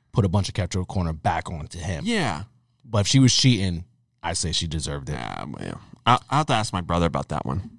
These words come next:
Speaker 2: I'm like, "What, what, what, what kind of, co-, like, what would you do?" He's a police officer.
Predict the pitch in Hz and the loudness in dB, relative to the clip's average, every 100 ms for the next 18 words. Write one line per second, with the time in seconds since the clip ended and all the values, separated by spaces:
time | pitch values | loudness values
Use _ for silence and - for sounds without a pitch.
0 | _ - 98 87 - 120 123 185 175 - | _ 2 2 2 -4 -6 -2 -2 -2 -4
1 | - 151 - - 110 151 - 175 - - | -6 -6 -8 -14 -10 -4 0 -2 -2 -6
2 | 135 131 - _ _ _ 170 190 160 127 | -4 -4 -6 _ _ _ -4 2 4 4
3 | - - _ - 107 - 85 80 65 - | 0 -6 _ 0 0 2 -2 -2 -4 -4
4 | - | -8